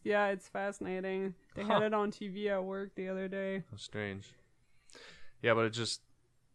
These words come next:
Speaker 2: it, that kind of stuff reminds me of, like, you know, when you hear people like, "Oh, if, if I was alive during World War Two, I wouldn't have done those terrible things." And it's like, if that's how
Speaker 1: I
Speaker 2: you
Speaker 1: don't know
Speaker 2: think,
Speaker 1: what psychology is.
Speaker 2: if, if that's how you think, like, you are in trouble 'cause you're just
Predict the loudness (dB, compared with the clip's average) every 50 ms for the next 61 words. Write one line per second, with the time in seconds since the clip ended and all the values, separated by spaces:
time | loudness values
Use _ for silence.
0 | _ _ -20 _ _ _ _ _ -20 -12 -12 -10 -10 -10 -14 -6 2 4 4 4
1 | 4 2 2 2 2 2 4 4 4 4 4 2 4 6 6 6 4 2 0 0
2 | 2 2 2 2 2 0 0 0 0 -2 -4 -10 -20 -20 -20 -20 _ _ -2 2
3 | 2 2 2 2 0 0 -2 0 -2 -2 -2 0 2 2 2 2 0 -6 -14 -20
4 | -10 _ 0 2 2 2 0 -2 -6 -8 -8 -8 -8 -8 -2 0 4 6 8 8
5 | 8 6 6 4 2 0 4 8 8 10 10 10 8 6 4 2 2 2 4 6
6 | 6 6 6 6 4 0 -2 -4 -4 -2 0 0 0 0 0 0 4 6 8 6
7 | 8 6 4 2 2 0 -2 -2 2 2 4 4 4 2 0 -2 -2 -4 -2 0
8 | 2 2 2 0 -4 -2 0 0 0 0 -2 -4 -4 -6 -6 -4 -4 -4 -4 -4
9 | -2 0 2 4 4 4 2 -2 -10 -18 _ -20 -20 -20 -20 -20 -20 _ -6 -6
10 | -6 -4 4 8 8 8 8 6 4 6 8 8 8 8 6 4 4 4 4 4
11 | 4 6 6 6 8 8 6 4 4 2 0 2 4 6 8 8 6 6 4 0
12 | 0 0 2 2 2 2 2 2 2 0 0 -2 0 -2 -4 -4 4 8 10 10
13 | 10 10 6 4 4 6 6 4 2 0 0 0 0 2 2 2 0 0 0 -2
14 | 0 2 2 4 4 2 2 -2 0 2 2 2 2 2 -2 -2 -4 -6 -6 -6
15 | -6 -6 -4 -4 -4 -4 -4 -6 -8